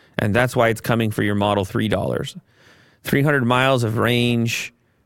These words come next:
Uh, it's not gonna be extremely quick, but it's, it's gonna be kind of a more mass market electric vehicle.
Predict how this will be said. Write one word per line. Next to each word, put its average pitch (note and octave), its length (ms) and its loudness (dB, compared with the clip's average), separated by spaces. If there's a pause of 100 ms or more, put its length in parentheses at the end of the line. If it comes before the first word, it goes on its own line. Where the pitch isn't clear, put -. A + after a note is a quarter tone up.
(260)
Uh, G1+ 220 -2
it's - 120 -4
not C3 120 0
gonna C3 140 0
be G#2+ 280 -2
extremely G#2 840 0
quick, A#2+ 340 -2
but B2+ 100 2
it's, C3+ 160 0
it's B2+ 160 -2
gonna E3 220 0
be C#3+ 200 -2
kind C3 260 0
of B2 100 -2
a A#2 80 0
more A#2 340 2
mass A2 420 0
market G#2 720 -2 (1500)
electric A2+ 360 0
vehicle. F3+ 440 -2